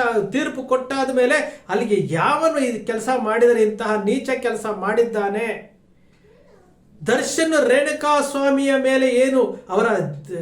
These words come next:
ಗ್ಯಾಂಗ್ ಮಾಡಿ, ಮಾಡಿದ್ಯೋ, ಮಾಡಿದೆ ಅಂತ ಹೇಳಲಾಗ್ತಾ ಇದೆಯೋ, ಅದೇ ರೀತಿಯಾಗಿ ಅದೇ ಒಂದು ಗ್ಯಾಂಗು ಸೌಜನ್ಯ ಮೇಲೆ ಬರ್ಬರವಾದಂತಹ ಹತ್ಯೆ, ಹತ್ಯೆಯನ್ನ ಮಾಡಿ,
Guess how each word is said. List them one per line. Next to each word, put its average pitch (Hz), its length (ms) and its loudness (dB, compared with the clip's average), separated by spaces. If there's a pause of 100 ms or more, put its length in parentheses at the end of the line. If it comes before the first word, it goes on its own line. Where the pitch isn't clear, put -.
ಗ್ಯಾಂಗ್ 233 580 -2
ಮಾಡಿ, 247 460 0
ಮಾಡಿದ್ಯೋ, 190 1000 0 (880)
ಮಾಡಿದೆ 285 360 0
ಅಂತ 269 200 2
ಹೇಳಲಾಗ್ತಾ 240 680 2
ಇದೆಯೋ, 190 640 -2 (880)
ಅದೇ 254 420 2 (680)
ರೀತಿಯಾಗಿ 233 720 0
ಅದೇ 277 440 0
ಒಂದು 285 400 2
ಗ್ಯಾಂಗು 254 720 0
ಸೌಜನ್ಯ 269 560 0 (100)
ಮೇಲೆ 220 640 -2 (300)
ಬರ್ಬರವಾದಂತಹ 254 1400 -2 (120)
ಹತ್ಯೆ, 185 400 -4
ಹತ್ಯೆಯನ್ನ 247 580 0
ಮಾಡಿ, 214 680 -2